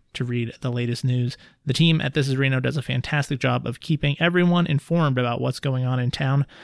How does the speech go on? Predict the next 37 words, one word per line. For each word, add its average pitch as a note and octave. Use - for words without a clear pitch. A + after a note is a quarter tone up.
In D3
the C#3
next C#3+
couple D3+
weeks, D3+
they're C3+
hosting C3+
a B2+
series C#3
of B2
candidate D3+
forums E3+
for B2
local B2+
elections. B2+
They B2+
did B2
one B2
the C3+
other B2+
week B2
with A#2+
the A#2+
mayoral C3
candidates, D3+
and C3+
there's A#2
a B2
couple -
more B2+
coming C3
up D#3
in D3
the C#3
next C#3+
couple C#3+
weeks. E3